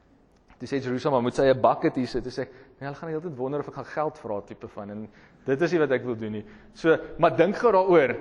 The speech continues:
hy giet dit uit, né? Is nog steeds te veel, anders gaan ek maagpyn hê. Hy giet dit uit en dink julle hou enigstens iets terug?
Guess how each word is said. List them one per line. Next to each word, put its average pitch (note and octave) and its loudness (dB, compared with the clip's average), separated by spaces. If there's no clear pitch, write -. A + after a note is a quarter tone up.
hy C#3+ 2
giet - -8
dit G#3+ 2
uit, C#3+ -2
né? B2 -4
Is - -20
nog - -16
steeds A2 -6
te G#2+ -10
veel, G#2+ -6
anders G#2+ -8
gaan A#2 -12
ek G#2 -14
maagpyn A#2 -2
hê. F#2+ -6
Hy B2 -4
giet G3 -4
dit F#3+ 0
uit C#3 2
en C3+ -4
dink C#3+ -8
julle E3+ 0
hou C#3 2
enigstens D#3+ -8
iets - -20
terug? B2 -14